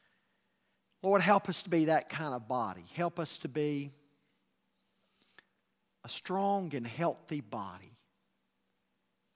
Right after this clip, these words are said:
that everybody understands the role that you've given to them.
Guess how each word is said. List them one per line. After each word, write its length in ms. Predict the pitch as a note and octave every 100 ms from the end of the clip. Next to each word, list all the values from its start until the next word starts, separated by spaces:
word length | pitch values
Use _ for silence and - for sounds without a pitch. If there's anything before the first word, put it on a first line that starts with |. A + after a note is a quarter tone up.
| _ _ - _ _ _ _
that 120 | A#2 A2+
everybody 800 | D#3+ F3+ F3 D#3 E3 E3 D#3 -
understands 1200 | D#3 C#3+ C3+ - - C#3+ A#2+ F#2 G#2 - - - _ _ _ _ _ _ _ _ _ _ _ _ _
the 60 | C3
role 600 | A2+ C3 D#3+ C#3 G2+ F#2
that 100 | A2 -
you've 260 | C#3 B2 -
given 280 | C3+ C3 B2+
to 60 |
them. 260 | B2 F#2+